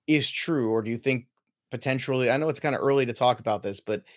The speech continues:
it was very provocative. It's getting a lot of traction, especially in the New York area right now, about, you know, is DeGrom gonna opt out and how far will Uncle Steve go? Because i-, it's a real question. As talented as he is, how much of an investment do you wanna make, even if you're somebody who likes to throw money around?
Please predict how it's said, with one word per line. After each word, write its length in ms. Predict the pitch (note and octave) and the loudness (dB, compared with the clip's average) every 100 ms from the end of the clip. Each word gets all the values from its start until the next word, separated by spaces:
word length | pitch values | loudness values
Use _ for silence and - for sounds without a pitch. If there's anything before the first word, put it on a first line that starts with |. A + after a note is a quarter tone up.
| _ - | _ -4
it 60 | |
was 80 | C#3 | 0
very 160 | C3+ F3 | 2 0
provocative. 480 | D#3 D3 D3+ C3+ A#2 | 4 4 4 2 -4
It's 140 | G#2 | -4
getting 180 | C3 B2+ | -4 -2
a 40 | |
lot 160 | B2 B2+ | 0 0
of 60 | A#2 | 0
traction, 440 | B2 A2+ - B2+ | -2 -2 -2 -8
especially 340 | A2+ A2+ G#2+ A2+ | -8 -10 -8 -8
in 60 | |
the 60 | G#2 | -6
New 80 | A2 | -4
York 260 | A2 G#2+ | -4 -2
area 240 | A2 A2+ A2+ | -2 -2 0
right 220 | A#2 A2+ | 0 0
now, 260 | A#2 A#2 A2+ | 0 -2 -2
about, 380 | G#2 G2+ G2+ _ _ _ _ _ - | 0 0 -2 _ _ _ _ _ -6
you 80 | |
know, 100 | A2+ | -4
is 180 | G2 B2+ | -4 -4
DeGrom 280 | C#3+ D3+ D3+ | -2 0 0
gonna 120 | C#3 | 0
opt 280 | C3 C#3 - | 2 2 2
out 260 | B2+ C3+ B2+ | 2 2 0
and 120 | A#2 | -2
how 180 | C3 C#3 | 0 2
far 260 | C#3 C3+ | 4 4
will 120 | B2+ | 2
Uncle 240 | A#2+ B2 A#2+ | -2 -4 -8
Steve 300 | - B2+ A2 | -6 -6 -4
go? 400 | C3 E3+ C#3 A#2 | 0 2 4 2
Because 500 | A2+ A2+ B2+ B2+ - - - _ _ _ _ - | -4 -4 -4 -4 -8 -14 -20 _ _ _ _ -18
i-, 80 | - - | -16 -12
it's 480 | D#3 B2+ D#3 E3 C4 | -10 -8 -6 -2 0
a 60 | |
real 200 | G3+ G#3 | 4 4
question. 420 | - E3+ G#3 A2 G2+ | 4 -2 -2 -4 -6
As 80 | |
talented 360 | - D3+ F#3+ F3+ | -6 -2 0 0
as 80 | A2+ | -2
he 160 | A2 D3+ | -2 -2
is, 120 | F3 | -4
how 180 | - E3+ | -6 -8
much 200 | F#3+ - | -6 -6
of 40 | C3 | -4
an 60 | |
investment 420 | A2 B2 D#3+ D3+ | 0 0 0 -4
do 40 | A2+ | -4
you 60 | |
wanna 140 | A#2 A2 | -2 -2
make, 240 | A#2 D3+ - | 0 -2 -4
even 240 | D3 D3 | -4 0
if 100 | C3+ | 0
you're 100 | B2+ | -2
somebody 260 | B2 C3+ B2 | -2 -2 0
who 60 | |
likes 160 | A#2 A2 | 0 0
to 80 | G#2 | -4
throw 240 | - A2 | -4 -4
money 260 | G2 G2+ F#2 | -2 -4 -6
around? 480 | E2+ B2 - - | -6 -6 -8 -14